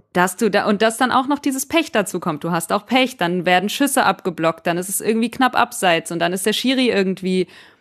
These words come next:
ein bisschen wild unterwegs, so, ne? Das kommt dann alles zusammen und dann bist du so genervt nach neunzig Minuten und dann fragt dich noch irgendjemand irgendeine dumme Frage,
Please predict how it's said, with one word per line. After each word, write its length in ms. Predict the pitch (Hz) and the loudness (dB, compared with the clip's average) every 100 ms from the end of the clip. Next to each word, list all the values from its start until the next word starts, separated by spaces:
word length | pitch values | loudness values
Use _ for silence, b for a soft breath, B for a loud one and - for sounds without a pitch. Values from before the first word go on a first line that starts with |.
| B _ _ _ _ | B _ _ _ _
ein 120 | - 185 | -8 0
bisschen 720 | 202 202 202 185 180 170 - - | 0 2 2 2 0 -2 -8 -12
wild 360 | 175 190 196 | 2 4 4
unterwegs, 640 | 165 190 185 160 165 160 - | 2 0 0 2 0 -2 -4
so, 300 | 170 156 156 | -2 -2 -2
ne? 280 | - 226 285 B B B _ - - | 0 0 0 B B B _ -20 -4
Das 240 | - 247 - | 0 0 2
kommt 160 | 294 | 0
dann 100 | 233 | 2
alles 280 | - 277 285 | 2 0 0
zusammen 320 | 247 220 254 | -2 2 2
und 60 | 233 | 2
dann 120 | 208 | 2
bist 140 | 202 208 | 0 -2
du 40 | |
so 180 | 196 294 | 0 2
genervt 420 | 269 226 247 - | 2 2 0 0
nach 100 | 190 | -2
neunzig 400 | 175 170 175 185 | 0 0 -2 -2
Minuten 360 | 185 185 208 214 | 0 0 0 -2
und 160 | 180 - | -4 2
dann 300 | 214 262 294 | 2 4 0
fragt 400 | - 208 220 - | 0 0 0 -2
dich 100 | 220 | -4
noch 240 | 208 - | -4 -2
irgendjemand 760 | 208 220 226 208 208 214 220 - | 0 0 2 2 2 0 -2 -6
irgendeine 380 | - 220 247 226 | 0 2 2 0
dumme 240 | 190 190 202 | 0 0 0
Frage, 560 | - 180 185 170 185 | 2 2 2 0 -6